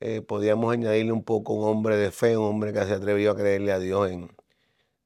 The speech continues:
diferentes circunstancias, aunque todavía me falta por creerle, pero, eh, creo que es un hombre que le, le, le ha creído a Dios, o sea, resumiendo todo, pues un hombre que le, le ha creído a Dios, un hombre que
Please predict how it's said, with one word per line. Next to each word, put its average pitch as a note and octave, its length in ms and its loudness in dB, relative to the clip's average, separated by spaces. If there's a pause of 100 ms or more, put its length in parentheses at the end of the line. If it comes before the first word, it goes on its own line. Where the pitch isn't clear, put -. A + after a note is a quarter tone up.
diferentes G2 640 -2
circunstancias, A2+ 1120 0
aunque G#2+ 240 0
todavía G2+ 360 4
me D3 120 4
falta C3 500 4
por G2+ 200 -8
creerle, G#2 600 -2 (720)
pero, G2 840 0
eh, F#2 720 -2
creo G2 220 -2
que A2 60 -4
es G#2+ 60 2
un G#2 100 -2
hombre G#2 280 -4
que F#2+ 140 -10
le, F#2 120 -6 (200)
le, G2 300 -10
le F#2 120 -10
ha F#2 60 -8
creído G2+ 360 -4
a G2 40 -2
Dios, G2 160 -4
o F#2 40 -8
sea, G2 140 -2
resumiendo G2+ 580 -4
todo, G#2+ 420 0 (560)
pues F#2+ 220 -14
un G#2 140 -4
hombre A2 440 2
que G#2 240 -2
le, G2+ 180 -6
le G2+ 160 -4
ha G2 80 0
creído G#2+ 340 2
a G#2+ 60 6
Dios, B2+ 320 0
un A#2 120 -4
hombre G#2+ 340 -2
que G2+ 380 -4